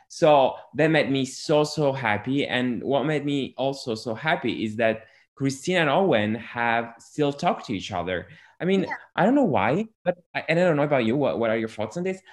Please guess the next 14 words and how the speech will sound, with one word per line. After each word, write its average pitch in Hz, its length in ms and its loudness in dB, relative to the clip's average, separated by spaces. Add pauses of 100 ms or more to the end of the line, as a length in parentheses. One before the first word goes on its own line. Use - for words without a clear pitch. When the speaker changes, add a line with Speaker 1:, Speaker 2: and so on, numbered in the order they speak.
(220)
Speaker 1:
But 196 100 6
I 247 140 6
thought 185 260 2
that 151 120 0 (500)
they, 123 340 0
they, 135 160 -6
they, - 720 -6
I, 120 300 -6 (100)
I 143 40 0
never 139 320 0
talked 120 580 0 (340)
since 123 360 -4
Christina 123 440 -2
left. 107 460 -2